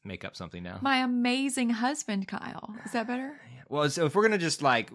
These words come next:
Speaker 1: pull the curtain back on things, can I just point out that as we start the show, you do this traditional countdown thing with your fingers, but then you pointed at me at the end of the countdown. Did you notice that?
Speaker 2: Yeah.
Speaker 1: You would, what, what,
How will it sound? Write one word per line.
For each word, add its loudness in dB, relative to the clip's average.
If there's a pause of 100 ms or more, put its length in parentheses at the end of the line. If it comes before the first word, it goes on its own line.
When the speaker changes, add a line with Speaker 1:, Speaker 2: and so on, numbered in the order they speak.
Speaker 1:
pull 2
the 0
curtain -2
back -2
on -6
things, -6
can -2
I 4
just -2
point 2
out 2
that -2
as 2
we -6
start -2
the -10
show, -4
you -4
do -2
this -6
traditional -6
countdown -6
thing -8
with -8
your -12
fingers, -2
but -10
then -4
you -8
pointed -4
at -6
me -4
at -6
the -8
end -6
of -10
the -20
countdown. -6
Did -10
you -4
notice -4
that? -6 (140)
Speaker 2:
Yeah. -2 (100)
Speaker 1:
You 0
would, -2
what, 0
what, -6